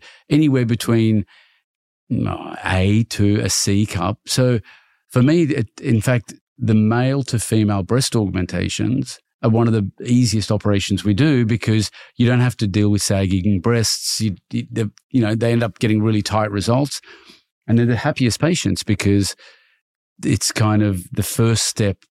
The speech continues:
before they go down the other path of, you know, the male to female transition, um,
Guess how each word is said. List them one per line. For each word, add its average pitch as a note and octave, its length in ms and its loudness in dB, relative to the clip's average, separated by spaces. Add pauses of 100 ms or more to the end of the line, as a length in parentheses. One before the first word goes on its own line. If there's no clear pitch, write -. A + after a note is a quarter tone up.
(120)
before G2+ 320 0
they F#2+ 140 0
go F#2+ 160 2
down F#2+ 240 0
the G2 80 0
other G#2+ 160 0
path F2 360 -2
of, F2 320 -4
you F#2 80 0
know, F2 200 0 (520)
the - 120 -6 (340)
male F#2+ 380 0
to - 120 -6
female F2 520 0 (160)
transition, F2+ 720 0
um, E2+ 600 -2